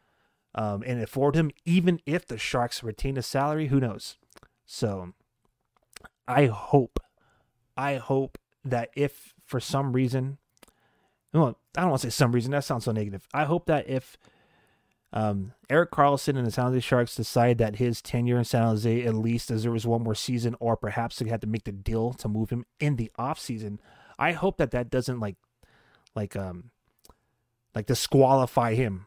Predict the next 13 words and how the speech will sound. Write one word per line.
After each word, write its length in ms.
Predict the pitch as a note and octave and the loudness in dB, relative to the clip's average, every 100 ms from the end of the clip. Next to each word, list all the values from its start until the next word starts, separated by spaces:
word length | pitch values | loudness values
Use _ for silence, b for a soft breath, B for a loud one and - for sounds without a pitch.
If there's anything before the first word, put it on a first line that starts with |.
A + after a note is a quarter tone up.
| _ | _
from 180 | B2 A2 | -4 0
being, 200 | B2+ B2 | 4 4
like, 160 | A2+ | 2
a 60 | G#2+ | -2
serious 500 | - C#3 B2+ A#2+ - | -4 0 0 0 -4
contender 500 | - G#2+ - B2+ A#2 | -12 -6 -2 0 0
for 140 | B2+ | 0
that 140 | G#2+ - | -4 -2
trophy, 360 | C#3 G#2+ G#2+ | -2 0 -4
'cause 120 | G2 | -4
that'll 140 | D3 F3+ | -2 -2
just 160 | D3+ | -4
be, 260 | B2 A#2 A#2 | -4 -8 -8